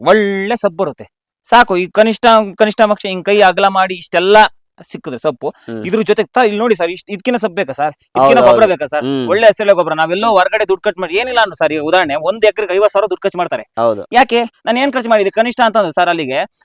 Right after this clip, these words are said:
Speaker 1: ಒಂದು ಕೆ ಜಿಗೆ ನಾನು ನೂರ ಇಪ್ಪತ್ತು ರೂಪಾಯಿ ಅಂತ ಖರ್ಚು ಮಾಡಿದೀನಿ ಅಂತಂದ್ರೆ, ಇಪ್ಪತ್ತೈದು ಕೆಜಿ ಅಷ್ಟೇ ತಂದು ಹಾಕಿರೋದು ನಾನು ವೆಲ್ವೆಟ್
Speaker 2: ಹ್ಮ್.
Speaker 1: ಬೀನ್ಸ್. ಅಲ್ಲಿ ಲೆಕ್ಕ ಹಾಕೊಳ್ರಿ, ಇಪ್ಪತ್ತೈದು ಕೆಜಿಗೆ ಎಷ್ಟಾಯ್ತು? ಆ?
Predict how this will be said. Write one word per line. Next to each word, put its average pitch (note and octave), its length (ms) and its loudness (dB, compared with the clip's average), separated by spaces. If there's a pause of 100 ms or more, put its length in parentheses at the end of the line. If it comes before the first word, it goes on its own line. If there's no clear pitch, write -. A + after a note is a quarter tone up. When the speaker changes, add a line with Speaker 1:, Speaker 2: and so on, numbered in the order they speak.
(160)
Speaker 1:
ಒಂದು G#3 220 2
ಕೆ A#3 140 2
ಜಿಗೆ A3+ 200 -4
ನಾನು A3 200 0 (340)
ನೂರ G#3+ 160 -8
ಇಪ್ಪತ್ತು A3 280 -2
ರೂಪಾಯಿ G#3+ 140 4
ಅಂತ G#3 100 0
ಖರ್ಚು F#3+ 260 -4
ಮಾಡಿದೀನಿ F3+ 280 -2
ಅಂತಂದ್ರೆ, E3+ 240 -8
ಇಪ್ಪತ್ತೈದು A#3 380 -4
ಕೆಜಿ G#3+ 180 0
ಅಷ್ಟೇ G3 140 -4
ತಂದು - 200 2
ಹಾಕಿರೋದು C3+ 240 -4
ನಾನು A2+ 120 -14
ವೆಲ್ವೆಟ್ A2+ 200 -10
Speaker 2:
ಹ್ಮ್. G#2+ 80 -10
Speaker 1:
ಬೀನ್ಸ್. F#2+ 200 -16 (560)
ಅಲ್ಲಿ G#3+ 140 -4
ಲೆಕ್ಕ G3 160 2
ಹಾಕೊಳ್ರಿ, G3+ 300 0
ಇಪ್ಪತ್ತೈದು F#3+ 400 -2
ಕೆಜಿಗೆ F3 340 -2
ಎಷ್ಟಾಯ್ತು? F3 380 -2
ಆ? - 680 0